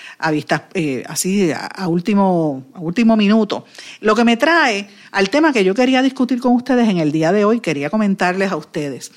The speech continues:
el negocio de la salud, porque es que todo lo miran en, en dólares y centavos, y ya sabemos que los políticos cuando entran al poder necesitan el apoyo de sus contribuyentes, ¿verdad? La gente que le dio los chavitos para las campañas,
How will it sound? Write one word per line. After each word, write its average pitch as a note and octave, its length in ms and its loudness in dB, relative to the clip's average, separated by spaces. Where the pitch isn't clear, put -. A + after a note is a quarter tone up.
el G#3 140 4
negocio G3+ 420 2
de G3 100 2
la G3 120 0
salud, D3 300 -6
porque F#3+ 180 -10
es - 40 -12
que C#4+ 120 -2
todo B3+ 280 2
lo C#4 80 2
miran C#4 300 0
en, F3+ 240 -2
en F#3 140 -2
dólares F#3 320 0
y A3 60 0
centavos, E3+ 500 0
y D#3+ 40 2
ya F#3+ 120 2
sabemos B3+ 440 2
que E3+ 260 -2
los F#3 160 0
políticos G3+ 480 0
cuando A#3+ 240 4
entran A#3+ 240 2
al A#3 140 2
poder A3+ 440 2
necesitan G3 880 0
el F#3 140 0
apoyo F#3 400 2
de A3 120 2
sus F#3+ 480 2
contribuyentes, F#3 720 -2
¿verdad? G3 240 2
La C4 100 2
gente G3+ 260 0
que A3+ 80 0
le A3+ 100 0
dio A#3 120 2
los A3+ 100 2
chavitos A3+ 420 0
para A3+ 140 -4
las G#3+ 100 -4
campañas, G#3 600 0